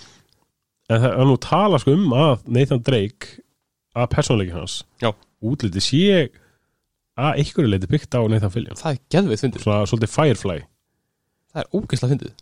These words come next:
Speaker 1: Já.
Speaker 2: Ok.
Speaker 1: Þú er ekki séð Firefly, er það?
Speaker 2: Ég, sko, ég hef séð eitthvað af því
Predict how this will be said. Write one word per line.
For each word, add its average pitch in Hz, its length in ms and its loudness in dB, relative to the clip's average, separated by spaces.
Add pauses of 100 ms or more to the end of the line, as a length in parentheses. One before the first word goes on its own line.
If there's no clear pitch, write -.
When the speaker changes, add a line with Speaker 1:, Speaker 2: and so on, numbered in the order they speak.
(140)
Speaker 1:
Já. 87 60 -10 (320)
Speaker 2:
Ok. - 140 -18 (280)
Speaker 1:
Þú 117 100 0
er 117 80 2
ekki 101 120 -8
séð 107 180 -2
Firefly, 87 320 -6
er 73 80 -12
það? - 140 -12 (460)
Speaker 2:
Ég, 123 200 2
sko, 139 200 2 (180)
ég 131 180 -2
hef 113 80 -4
séð 156 320 4 (880)
eitthvað 131 300 0
af 98 80 0
því 101 80 -2